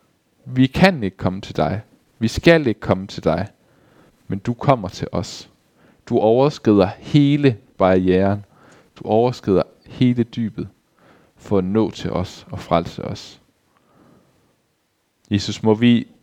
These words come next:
bringe et godt budskab til mennesker, der sidder i mørkets og dødens skygge, om at håbet er født til verden. Lyset har brudt igennem mørket.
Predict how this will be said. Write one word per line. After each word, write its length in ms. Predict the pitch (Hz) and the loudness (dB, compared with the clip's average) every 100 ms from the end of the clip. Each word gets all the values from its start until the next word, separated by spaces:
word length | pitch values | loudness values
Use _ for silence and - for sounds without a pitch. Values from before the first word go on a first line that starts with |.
| _ _ _ - | _ _ _ 0
bringe 260 | 113 110 110 | 4 4 2
et 100 | - | 0
godt 240 | 123 - | 0 0
budskab 680 | 127 139 - 107 85 76 - - - _ _ _ _ _ - | -4 -2 0 2 2 -2 -12 -20 -20 _ _ _ _ _ -6
til 200 | - 110 | -4 0
mennesker, 440 | 107 120 127 - | 0 0 0 0
der 100 | 92 | 0
sidder 300 | 95 - 120 | 0 2 4
i 100 | 92 | 4
mørkets 480 | 92 95 110 123 120 | 4 2 2 2 -2
og 140 | 101 123 | -4 0
dødens 300 | 123 101 - | 0 0 -6
skygge, 420 | - 127 131 101 | -2 0 2 4
om 260 | 117 117 | 2 2
at 160 | 101 101 | 0 0
håbet 400 | - 160 139 101 - | 0 0 0 -2 2
er 240 | 117 139 - - - _ | 2 2 -4 -20 -20 _
født 360 | - 135 120 - | -4 -2 -2 -2
til 180 | 104 | 0
verden. 420 | 98 101 127 98 - - - - - - | 2 2 -2 -10 -14 -20 -20 -20 -16 -4
Lyset 480 | 127 165 139 104 | 0 0 0 -4
har 240 | 95 151 131 | 0 2 2
brudt 260 | - 95 | 0 -8
igennem 360 | 98 - 131 101 | 0 4 4 2
mørket. 440 | 95 95 110 107 | 2 2 2 -2